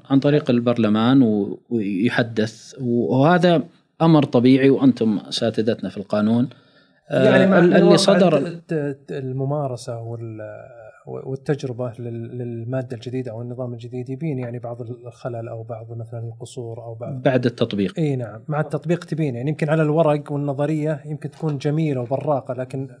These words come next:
Speaker 2: أثناء التطبيق يصير فيها بعض العوائق أو الصعوبات فيلجؤون إلى تعديلها.
Speaker 1: وهذا طبيعي، التعديل طبيعي، لأنه أنا أشوفه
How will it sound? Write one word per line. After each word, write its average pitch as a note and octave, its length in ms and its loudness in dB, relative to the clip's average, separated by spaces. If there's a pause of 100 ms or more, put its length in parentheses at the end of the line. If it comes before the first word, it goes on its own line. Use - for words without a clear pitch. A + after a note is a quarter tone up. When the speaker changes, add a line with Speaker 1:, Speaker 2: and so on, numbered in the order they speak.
(140)
Speaker 2:
أثناء D#3 280 -6
التطبيق C#3+ 560 -8
يصير C#3 260 -10
فيها C3 240 -6
بعض B2+ 280 -8
العوائق B2 460 -4
أو A#2+ 60 -12
الصعوبات C3 500 -8
فيلجؤون C3+ 460 -6
إلى B2 120 -8
تعديلها. A#2 520 -14 (120)
Speaker 1:
وهذا D#3 280 4
طبيعي، G2+ 560 2
التعديل C#3 580 2
طبيعي، B2 520 4
لأنه B2 520 6
أنا A2+ 100 4
أشوفه A2 480 2